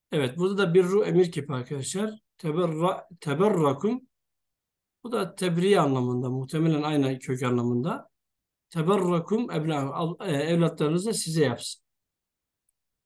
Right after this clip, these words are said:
Mazi fiil ikisi de arkadaşlar. Birincisi, pardon, emir kipi, ikincisi mazi. "İnnemel a'malu binniyat ve innemâ likulli imri'in mâ nevâ."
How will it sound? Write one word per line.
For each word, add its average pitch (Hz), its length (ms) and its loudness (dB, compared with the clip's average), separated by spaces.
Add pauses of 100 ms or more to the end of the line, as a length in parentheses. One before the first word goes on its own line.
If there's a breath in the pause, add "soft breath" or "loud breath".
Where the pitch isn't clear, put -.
(2500)
Mazi 202 320 0
fiil 147 220 0
ikisi 127 300 -6
de 139 40 -4
arkadaşlar. 127 540 -10 (1800)
Birincisi, 160 640 0
pardon, 139 340 0
emir 147 300 0
kipi, 156 240 -6
ikincisi 170 480 0
mazi. 123 340 -2 (2750)
"İnnemel 214 460 6
a'malu 202 320 6
binniyat 165 600 4
ve 160 100 0
innemâ 180 320 2
likulli 143 400 -4
imri'in 165 360 -2
mâ 143 140 0
nevâ." 120 380 -4